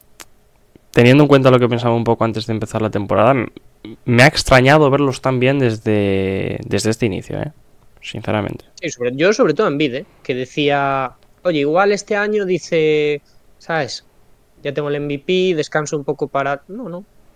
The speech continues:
Speaker 2: Está
Speaker 1: Está,
Speaker 2: trabajando.
Speaker 1: está al cien por cien. <laughs> Dice Michael, "A mí me está encantando los Rockets, pero la gente que fuma, algunos dicen que va a ganar el anillo o llegar a las finales. ¿Eres tú uno de
Speaker 2: Ah,
Speaker 1: ellos,
Speaker 2: bueno.
Speaker 1: Daniel Cortiñas?"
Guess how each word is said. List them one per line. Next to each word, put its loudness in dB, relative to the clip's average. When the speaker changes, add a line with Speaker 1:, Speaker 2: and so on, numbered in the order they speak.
Speaker 2:
Está -10
Speaker 1:
Está, -6
Speaker 2:
trabajando. 4
Speaker 1:
está -2
al 2
cien -2
por -4
cien. -8
<laughs> 2
Dice 0
Michael, 0
"A 4
mí 8
me 8
está 4
encantando 4
los 4
Rockets, -2
pero 4
la 6
gente 0
que 0
fuma, 0
algunos 4
dicen 2
que 4
va 6
a 4
ganar 6
el 6
anillo 4
o 4
llegar 4
a 4
las -2
finales. -6
¿Eres 0
tú 6
uno 4
de 4
Speaker 2:
Ah, 6
Speaker 1:
ellos, 4
Speaker 2:
bueno. -2
Speaker 1:
Daniel 0
Cortiñas?" -6